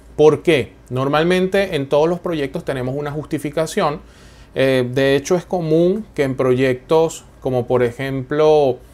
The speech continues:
proyectos de tipo petrolero existen soportes como el D C D, documento soporte de decisión, que realmente es una justificación de por qué se hacen los proyectos.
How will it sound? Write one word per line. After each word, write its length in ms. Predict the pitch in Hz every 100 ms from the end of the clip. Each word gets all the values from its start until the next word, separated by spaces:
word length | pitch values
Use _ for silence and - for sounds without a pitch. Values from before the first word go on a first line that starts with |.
| - -
proyectos 340 | 139 135 151
de 60 | 165
tipo 220 | 143 165
petrolero 640 | 151 127 123 143 156 175 - - -
existen 600 | 135 127 139 131 170 151
soportes 600 | - 143 127 139 135 156
como 220 | - 147
el 100 | 123
D 140 | 120 131
C 180 | 131 147
D, 240 | 147 175
documento 500 | 156 127 127 120 117
soporte 460 | 143 139 131 117 139
de 80 | 131
decisión, 500 | 120 117 113 156 175
que 120 | 135
realmente 360 | 123 131 139 143
es 60 |
una 160 | 156 143
justificación 720 | 139 - 139 117 113 - 156
de 80 | 156
por 160 | 117
qué 100 | 110
se 140 | 110 120
hacen 260 | 107 123
los 120 | 123 123
proyectos. 540 | 139 139 170 - 110